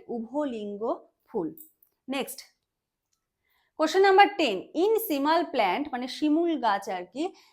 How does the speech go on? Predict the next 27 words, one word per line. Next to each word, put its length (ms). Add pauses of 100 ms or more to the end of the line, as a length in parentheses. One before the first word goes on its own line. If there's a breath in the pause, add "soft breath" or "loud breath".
(120)
the 140 (140)
modified 560 (160)
organ 300
is 160 (160)
bud, 260 (200)
stem, 360 (340)
leaf, 220 (340)
root। 320 (260)
হুম, 180 (720 soft breath)
শিমুল 380
গাছে 280
কি 180
হ-, 240
বলেছে 340
যে, 240
উম, 200
আহ, 280 (600 soft breath)
রূপান্তরিত 760 (580)
মূল 280 (100)
কোনটি, 400 (400)
মানে 160 (340)
মডিফাইড 540
অর্গান 400 (100)
কোনটি? 360
অ্যান্সার 360
কি 160
হবে? 260